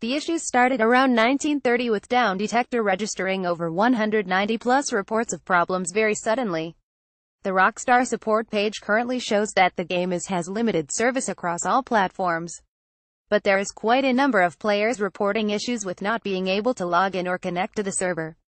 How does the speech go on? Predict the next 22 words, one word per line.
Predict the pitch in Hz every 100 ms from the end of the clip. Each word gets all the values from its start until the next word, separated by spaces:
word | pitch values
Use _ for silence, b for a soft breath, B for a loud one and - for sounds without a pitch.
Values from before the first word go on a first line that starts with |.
| _ _ _ _ -
"I | 196 208
doesn't | 214 220
give | 220 208
you | 208 220
information | 170 - 170 208 226 233
at | 165
all, | 165 190
just | 185 240 -
keep | - 190
saying | - 247 254 247
limited. | 240 247 180 185 170
Do |
you | 214 214
know | 202
when | 190 202
it | 202
will | 185
be | 180
fixed?" | 175 226 240 -
one | 175 214 240
player | - 220 208
complained. | 226 233 220 170 165